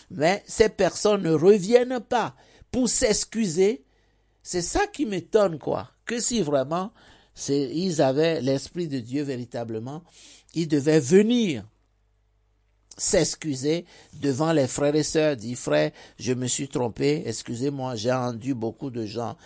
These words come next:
en erreur » parce que à cause de ces prophéties, des fausses prophéties, donc, les gens ont, ont, ont posé des actes qui leur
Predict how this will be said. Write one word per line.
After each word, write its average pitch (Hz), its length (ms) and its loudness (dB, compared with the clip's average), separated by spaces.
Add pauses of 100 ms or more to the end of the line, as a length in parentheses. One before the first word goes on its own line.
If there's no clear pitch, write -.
(240)
en 156 180 -2
erreur » 139 420 -2
parce 123 220 -6
que 151 120 -8
à 143 180 -4
cause 277 480 0
de 165 100 -2
ces 165 340 -4 (300)
prophéties, 139 560 -4
des 127 180 -4
fausses 294 480 0
prophéties, 160 640 -6
donc, 147 260 -4 (320)
les 131 200 0
gens 151 320 0 (680)
ont, 131 760 2 (1120)
ont, 135 720 0 (1400)
ont 196 160 2
posé 214 380 6
des 156 260 2
actes - 420 -2 (400)
qui 190 180 -2
leur 170 340 2